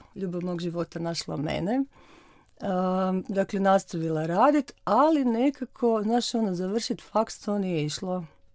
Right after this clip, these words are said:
Ostalo mi je nešto ispita i ostao mi je diplomski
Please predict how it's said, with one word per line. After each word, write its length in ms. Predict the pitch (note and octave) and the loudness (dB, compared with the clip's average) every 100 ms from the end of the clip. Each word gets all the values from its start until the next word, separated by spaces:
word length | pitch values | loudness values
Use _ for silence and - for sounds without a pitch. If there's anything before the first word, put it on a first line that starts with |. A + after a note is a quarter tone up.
| _ - _ - | _ -20 _ -4
Ostalo 420 | G3 - G#3+ G3+ | -4 -2 -2 -2
mi 100 | F#3+ | -2
je 60 | F3+ | -2
nešto 360 | F#3 G3 - | -2 -4 -4
ispita 760 | E3+ G#3 - - A3+ - A#3+ A#3 - | -4 -4 -6 -8 -8 -2 -2 -2 -4
i 220 | E3+ E3+ | -4 -4
ostao 460 | G3+ F#3+ - - F3+ | -6 -8 -8 -4 -2
mi 100 | E3+ | -2
je 60 | |
diplomski 760 | D#3+ G#3+ A3+ A#3 A3 - G3 | -4 -4 -4 -2 -4 -4 -6